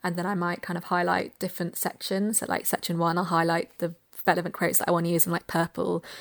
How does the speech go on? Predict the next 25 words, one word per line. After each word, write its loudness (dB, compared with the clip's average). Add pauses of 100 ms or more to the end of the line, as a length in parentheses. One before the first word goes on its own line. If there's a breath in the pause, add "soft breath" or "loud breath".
Section -4
two, -2
I'll -2
highlight -2
them 0
in, -6
like, -4
orange. 0 (480 loud breath)
Um, 2
but 6
honestly, 6
I 6
don't 6
even 0
do 0
that 2
that 2
much. 2
I'm -4
quite, 0 (560)
I'm -20
quite -4
bad 2
at -2
that. 6